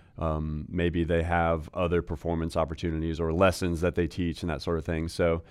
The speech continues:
um, but that's the, that's the group essentially, and we got a lot of help from Bridge Space. We went right there and saw that, looked at it, looked like a great venue to perform, and that was really one of our, not our very first concert, uh, wasn't at Bridge Space, but that was, we started doing the holiday concerts, and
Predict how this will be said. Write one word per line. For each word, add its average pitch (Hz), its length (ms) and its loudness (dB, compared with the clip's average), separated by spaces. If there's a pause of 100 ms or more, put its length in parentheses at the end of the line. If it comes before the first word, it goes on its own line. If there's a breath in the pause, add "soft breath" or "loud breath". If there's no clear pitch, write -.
(380 soft breath)
um, 80 480 2
but 120 140 4
that's 160 220 6
the, 151 240 6
that's 143 240 4
the 151 80 2
group 135 340 0
essentially, 110 600 2
and 101 180 2
we 101 80 4
got 101 100 8
a - 80 8
lot 113 100 10
of 117 60 4
help 120 160 6
from 117 160 0
Bridge 98 160 4
Space. 92 400 2
We 90 100 0
went 95 260 2
right 101 300 4
there 92 360 6
and 87 200 0
saw 92 240 6
that, 90 280 6
looked 92 180 -4
at 90 100 0
it, - 100 -4
looked 95 260 -4
like 87 160 -2
a 87 40 -4
great 90 240 2 (120)
venue 90 400 2
to 87 100 -6
perform, 90 480 0
and 82 100 0
that 85 120 4
was 85 180 0
really 87 220 2
one 87 160 0
of 80 100 0
our, 80 300 2 (420 loud breath)
not 139 160 8
our 117 100 10
very 107 220 8
first 95 260 2
concert, 87 600 0
uh, 82 180 -2 (120)
wasn't 90 340 0
at 65 100 -4
Bridge 85 160 0
Space, 85 300 -2
but 85 160 -4
that 95 140 6
was, 87 180 -2
we 90 100 -2
started 90 240 0
doing 85 160 0
the 85 60 -2
holiday 87 340 2
concerts, 82 720 -6
and 85 500 -2